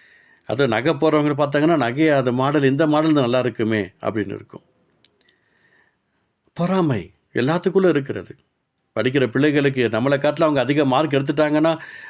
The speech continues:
"ஐயோ, எடுத்துட்டாங்களேன்னு" பொறாமை வரும். எனக்கு பிரியமானவர்களே, நம்முடைய வாழ்க்கையில தேவன் விரும்புகிற ஆசீர்வாதங்கள் நமக்கு வரணும்.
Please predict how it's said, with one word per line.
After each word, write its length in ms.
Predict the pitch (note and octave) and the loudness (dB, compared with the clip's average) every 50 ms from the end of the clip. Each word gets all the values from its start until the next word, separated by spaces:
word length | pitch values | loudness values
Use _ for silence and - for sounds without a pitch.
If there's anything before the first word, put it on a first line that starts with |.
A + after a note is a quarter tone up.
| - - | -8 -2
"ஐயோ, 220 | C#3+ C#3 C#3+ C3 | 2 4 4 4
எடுத்துட்டாங்களேன்னு" 560 | B2 B2 C#3+ C#3 D3+ C#3+ D3 D3 C#3+ C#3+ C#3 | 2 0 -2 -2 -2 0 0 2 2 2 2
பொறாமை 380 | C3+ C#3 B2 A#2 B2 A#2+ A2+ G#2 | 0 0 0 0 0 0 0 -2
வரும். 280 | G#2+ A2+ - G2+ - - _ _ _ _ _ _ _ _ _ _ _ _ _ _ _ _ _ _ _ _ _ _ _ _ _ _ _ _ _ _ _ _ _ | -4 -4 -6 -8 -10 -10 _ _ _ _ _ _ _ _ _ _ _ _ _ _ _ _ _ _ _ _ _ _ _ _ _ _ _ _ _ _ _ _ _
எனக்கு 420 | - D#3+ F#3 G#3+ F3+ D#3 C#3 - F#3 | -2 0 0 0 0 0 0 0 2
பிரியமானவர்களே, 760 | A3+ A3+ G3 E3 D#3 D#3 D#3 D3 C3+ C3+ B2+ C3+ D3+ F3 F#3 | 2 2 2 2 2 2 2 2 2 2 2 2 2 2 2
நம்முடைய 300 | E3 D3 C3 C3 B2+ B2 | 2 2 2 2 2 2
வாழ்க்கையில 440 | C3 D#3+ G3 G3+ F#3+ - F3+ E3+ C#3+ | 2 0 0 0 0 0 0 0 0
தேவன் 340 | C3 D3+ F3 G3+ G3 G3+ E3+ | 2 2 2 2 2 2 2
விரும்புகிற 680 | C#3+ D3+ E3 F3 E3 D#3 C#3+ C#3+ B2+ B2 A2+ G#2+ G2 | 4 4 4 4 4 2 2 2 2 2 2 2 0
ஆசீர்வாதங்கள் 640 | F#2 - - B2 D#3 C#3+ - E3 D3 C#3+ B2+ B2+ A#2 A2+ | 0 -2 -2 -2 -2 -2 -2 0 0 2 2 2 0 0
நமக்கு 280 | G#2+ G#2 G#2+ F#2+ G2+ | -2 -2 -2 -4 -6
வரணும். 440 | G2 A2 A2 C3 C3+ B2+ G#2 F#2 | -4 -4 -2 -2 -4 -6 -6 -10